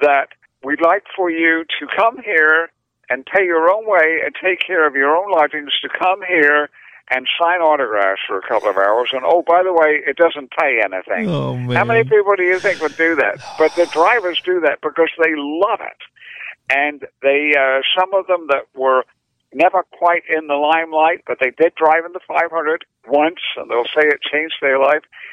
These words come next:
Speaker 1: They sign autographs, and they're having as much fun as the people who are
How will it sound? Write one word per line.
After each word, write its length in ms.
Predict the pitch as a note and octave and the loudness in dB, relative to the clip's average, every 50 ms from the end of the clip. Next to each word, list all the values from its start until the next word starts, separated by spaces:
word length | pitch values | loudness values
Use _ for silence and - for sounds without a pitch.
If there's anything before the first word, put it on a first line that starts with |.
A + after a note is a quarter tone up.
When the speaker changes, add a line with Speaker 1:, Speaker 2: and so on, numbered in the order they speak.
| - - _ - | -20 -10 _ 2
Speaker 1:
They 140 | D#3 F#3+ A#3 A#3 - | 2 2 2 0 -2
sign 240 | - F#3+ F3+ E3+ E3+ | -2 -2 -2 0 0
autographs, 640 | D#3+ D#3+ F3 F#3 F#3 E3+ F3 D#3+ D#3 D3+ D3+ D#3+ E3 - - - - - - - - _ - | -2 -2 -2 -2 -4 -2 0 2 4 4 2 2 0 -2 -4 -4 -6 -12 -20 -20 -14 _ -4
and 160 | D3 D3 D3+ D#3+ | -2 -2 2 2
they're 200 | F3 G3 G#3+ G3+ | 2 2 2 2
having 320 | F#3+ F#3 D#3+ E3 E3 D#3 | 0 -2 -2 -2 -4 -4
as 120 | D3 C#3 C3 - | -4 -6 -6 -6
much 220 | - E3 F3 F3+ - - - - | -2 0 0 0 0 -4 -2 0
fun 300 | F3+ E3 D#3+ D#3+ D#3+ D#3 C3+ - - | 2 2 2 0 -2 -6 -12 -10 -4
as 160 | - B2+ B2 - - | -4 -4 -4 -4 -8
the 100 | C3 - | -12 -12
people 500 | - - D3+ C#3+ - - C3+ C3+ C3+ - | -8 -8 -8 -8 -6 -6 -6 -6 -6 -6
who 260 | C3+ C3+ C3+ C3+ C3+ | -8 -8 -6 -6 -6
are 400 | - - A2 A2 A#2 A#2 A2+ | -4 -2 0 2 2 0 -2